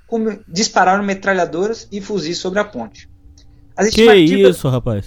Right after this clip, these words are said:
Speaker 1: Exatamente. E as estimativas são de que o ataque pode ter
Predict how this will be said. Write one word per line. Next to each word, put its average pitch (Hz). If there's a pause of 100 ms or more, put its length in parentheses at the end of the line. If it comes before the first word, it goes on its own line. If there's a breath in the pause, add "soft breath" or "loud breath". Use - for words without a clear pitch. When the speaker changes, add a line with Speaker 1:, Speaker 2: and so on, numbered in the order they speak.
Speaker 1:
Exatamente. 123
E -
as 156
estimativas 190 (480)
são 175
de 190
que -
o 214
ataque 190 (260)
pode 247
ter 190